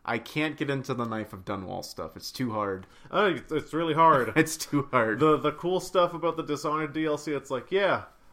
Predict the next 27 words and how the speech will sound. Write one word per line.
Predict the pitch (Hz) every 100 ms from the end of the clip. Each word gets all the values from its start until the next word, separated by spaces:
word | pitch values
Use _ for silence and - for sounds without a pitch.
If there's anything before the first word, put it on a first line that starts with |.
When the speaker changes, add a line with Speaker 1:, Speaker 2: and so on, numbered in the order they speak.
| -
Speaker 2:
we | 139
assume | 165 160 190 190
you | 185
beat | 147 156 151
that | 139 -
first | 143 139 -
one, | 160 165 165 -
and | 135 151 147
we're | 151
going | 156 151 151
to, | - 165 156 160 156
uh, | 151 151
do | 156
the | 151
same | 151 156 151
thing | 156
the | 147
game | 151 151
did," | 151 143
where | 143
it's | 143
like, | 147 - -
stuff | - 381
just | 330 330
gets | 262
harder. | 151 165 160 120 - -
Speaker 1:
Yeah. | 143 135